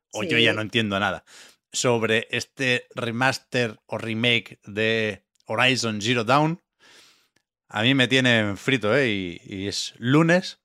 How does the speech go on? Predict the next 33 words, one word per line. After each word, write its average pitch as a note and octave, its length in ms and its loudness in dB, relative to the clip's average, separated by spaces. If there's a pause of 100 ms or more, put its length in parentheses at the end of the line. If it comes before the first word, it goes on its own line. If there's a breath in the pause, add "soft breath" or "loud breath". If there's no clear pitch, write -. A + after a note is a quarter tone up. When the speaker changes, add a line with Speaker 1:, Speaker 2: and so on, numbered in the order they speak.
(720)
Speaker 1:
no A2 160 -2
llega C#3 300 2
a B2+ 40 4
las A2 180 2
diez B2 200 2
de A#2+ 80 0
la G#2 60 2
mañana. F2 360 -8 (500)
Y - 120 -18
yo A#2 100 2
ya A#2+ 80 4
no G#2 100 -6
puedo F#2+ 140 -2
más. - 260 -10 (380)
<laughs> - 880 -12
Speaker 2:
Ya, A3 160 6
ya, G#3+ 220 4
yo, G#3+ 480 4
yo A#3 120 6
es A#3+ 40 2
que A#3+ 80 -8
como A#3 160 2
desde F#3 240 2
ayer, F#3+ 460 2 (160)
cuando F3+ 220 -2
me E3+ 80 -4
enteré F3 240 2
de G#3 100 4
lo G#3+ 40 2
de G3+ 120 2
Zaun, G#3 320 0
estoy F3+ 180 -4
difunta, G#3+ 680 0